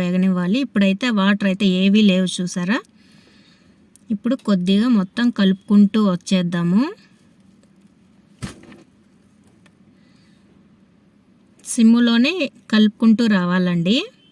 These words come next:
చూసారా, కొద్ది కొద్దిగా, ఇంకా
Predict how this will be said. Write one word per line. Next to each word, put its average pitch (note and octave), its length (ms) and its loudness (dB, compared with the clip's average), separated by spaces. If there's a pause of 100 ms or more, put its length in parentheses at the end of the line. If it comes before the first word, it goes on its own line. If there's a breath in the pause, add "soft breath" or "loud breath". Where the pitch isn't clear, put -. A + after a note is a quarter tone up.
(1400)
చూసారా, G3+ 340 -2
కొద్ది G3 340 -2 (100)
కొద్దిగా, F#3+ 340 0 (100)
ఇంకా G#3 160 0